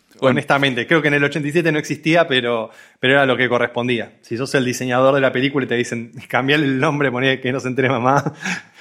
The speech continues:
Speaker 2: abrís el Paint y le das.
Speaker 1: Ujú.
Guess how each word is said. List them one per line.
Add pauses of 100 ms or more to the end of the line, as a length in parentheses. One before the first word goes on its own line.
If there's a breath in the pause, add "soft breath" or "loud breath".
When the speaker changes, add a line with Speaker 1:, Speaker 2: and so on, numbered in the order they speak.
(320 loud breath)
Speaker 2:
abrís
el
Paint
y
le
das.
Speaker 1:
Ujú.